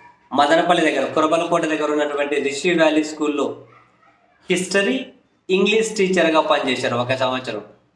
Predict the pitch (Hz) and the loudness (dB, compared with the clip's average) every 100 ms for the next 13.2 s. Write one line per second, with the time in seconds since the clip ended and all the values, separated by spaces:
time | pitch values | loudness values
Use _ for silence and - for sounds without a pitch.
0 | _ _ _ _ _ _ - 160 143 147 | _ _ _ _ _ _ 0 2 4 4
1 | 156 - 175 185 185 180 175 175 170 165 | 4 0 2 2 2 2 0 0 0 4
2 | 165 170 170 - _ _ - 143 151 190 | 2 2 -6 -14 _ _ -4 -2 0 2
3 | 185 185 180 175 165 170 160 160 160 160 | 4 4 4 4 4 2 0 2 2 2
4 | 156 156 151 160 160 - _ - 151 151 | 2 0 0 -2 -4 -14 _ -2 0 2
5 | 196 180 175 175 175 165 165 160 160 156 | 4 4 4 2 0 2 2 0 0 0
6 | 156 156 - - 151 156 180 180 170 165 | 0 -2 -6 0 2 2 0 0 0 0
7 | 170 - 165 160 170 165 165 180 - _ | -2 -2 -2 -2 0 0 0 -4 -16 _
8 | _ _ _ _ - 160 185 185 165 180 | _ _ _ _ -2 2 4 4 6 4
9 | 180 180 190 196 - - 175 - 160 175 | 4 2 4 4 4 2 0 0 0 0
10 | 180 175 175 170 175 165 165 160 160 160 | 0 -2 -2 -4 0 4 4 2 0 0
11 | 160 - - - _ 139 151 165 170 165 | 0 -2 -12 -20 _ 2 4 4 2 2
12 | 160 180 180 180 175 175 165 160 156 175 | 4 4 4 2 0 2 2 2 2 0
13 | 175 | -2